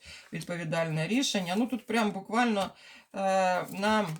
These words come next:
е, і перемога випадає, ось, ось шістка жезлів. В общем,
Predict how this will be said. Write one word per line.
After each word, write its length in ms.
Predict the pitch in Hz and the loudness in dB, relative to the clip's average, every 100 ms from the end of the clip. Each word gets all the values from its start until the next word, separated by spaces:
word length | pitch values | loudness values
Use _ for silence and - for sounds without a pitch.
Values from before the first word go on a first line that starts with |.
| 226 _ - | -12 _ -14
е, 840 | 180 175 175 175 170 165 160 - - | -10 -8 -6 -6 -6 -4 -4 -6 -6
і 100 | 208 | -4
перемога 640 | 214 202 196 233 226 185 | -2 -4 0 2 4 2
випадає, 680 | 175 156 165 170 160 147 | 0 -6 -8 -4 -2 0
ось, 200 | 147 151 | -2 -4
ось 100 | 156 | -6
шістка 360 | 151 160 - 156 | -6 -8 -8 -8
жезлів. 320 | 147 139 135 | -6 -6 -6
В 40 | 180 | -6
общем, 340 | 254 226 208 | -2 -2 -2